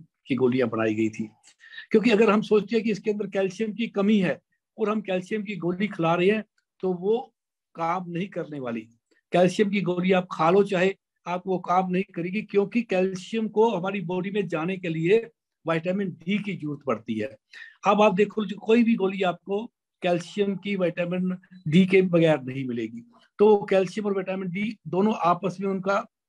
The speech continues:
combination है, यानी कि ये एक approach है जो हमें, अ, अ, अ, सब बताती है कि कैसे हमें सभी चीजों की जरूरत है और किस मात्रा में जरूरत है।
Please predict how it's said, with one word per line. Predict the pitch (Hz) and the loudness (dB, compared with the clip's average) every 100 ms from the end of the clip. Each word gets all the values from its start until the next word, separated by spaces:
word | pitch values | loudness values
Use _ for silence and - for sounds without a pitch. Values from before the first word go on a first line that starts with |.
| _ | _
combination | 175 175 180 160 143 143 113 | 0 2 2 0 0 -2 -8
है, | 113 _ - _ | -10 _ -20 _
यानी | 202 | 2
कि | 220 214 165 | 4 2 2
ये | 185 240 220 | 4 4 4
एक | 220 | 2
approach | 175 190 214 214 | 0 4 4 4
है | 196 185 | 0 0
जो | 196 | 0
हमें, | 185 190 196 - _ _ - | 0 -2 -6 -10 _ _ -8
अ, | |
अ, | 175 175 190 180 170 170 | -6 -6 -8 -6 -6 -4
अ, | 156 151 147 | -4 -4 -10
सब | - 185 160 - | -12 -10 -12 -4
बताती | 165 160 165 202 | -2 2 0 2
है | 185 | 2
कि | 170 190 196 _ _ _ | 2 -2 -2 _ _ _
कैसे | 180 196 202 202 | 0 2 2 0
हमें | 196 220 - _ _ _ | 2 -2 -6 _ _ _
सभी | - 226 269 | 2 4 4
चीजों | 208 190 214 | 2 -2 -2
की | 196 | -2
जरूरत | 175 160 170 170 | -6 -6 -6 0
है | 180 | 2
और | 185 175 - | 2 -2 -4
किस | 170 165 | -6 -2
मात्रा | 156 139 147 147 | -4 -4 -6 -4
में | 139 131 | -4 -6
जरूरत | 120 - | -8 -8
है। | 117 | -12